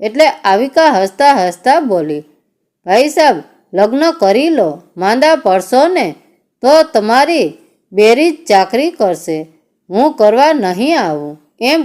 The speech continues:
કહી ઊભી થતી હતી, ત્યાં વિવાને તેનો હાથ પકડી લીધો અને કહ્યું, "એક પ્રપોઝ કરું, આપણે લિવ ઇન રિલેશનમાં રહીએ." ત્યાં તો આવિકા ગુસ્સેથી લાલ પીળી થઈ ગઈ.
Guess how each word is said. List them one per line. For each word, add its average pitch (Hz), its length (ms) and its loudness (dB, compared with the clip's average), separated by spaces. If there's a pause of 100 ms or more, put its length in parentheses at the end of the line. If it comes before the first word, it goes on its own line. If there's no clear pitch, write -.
કહી 226 460 0 (320)
ઊભી 214 340 -2
થતી 262 500 -4
હતી, 160 460 -4 (760)
ત્યાં 294 300 0
વિવાને 262 480 0
તેનો 302 400 -2
હાથ 226 360 2 (120)
પકડી 214 360 -4
લીધો 170 400 -4 (240)
અને 247 220 -4
કહ્યું, 160 540 -6 (720)
"એક 269 200 0 (120)
પ્રપોઝ 220 380 0 (120)
કરું, 170 400 -2 (360)
આપણે 320 320 0
લિવ 277 340 0 (160)
ઇન 277 240 -2 (500)
રિલેશનમાં 294 720 0
રહીએ." 170 440 -4 (460)
ત્યાં 254 300 0
તો 330 100 4
આવિકા 277 640 0
ગુસ્સેથી 269 600 -2
લાલ 247 360 2
પીળી 302 300 -2
થઈ 262 380 -4
ગઈ. 190 280 -4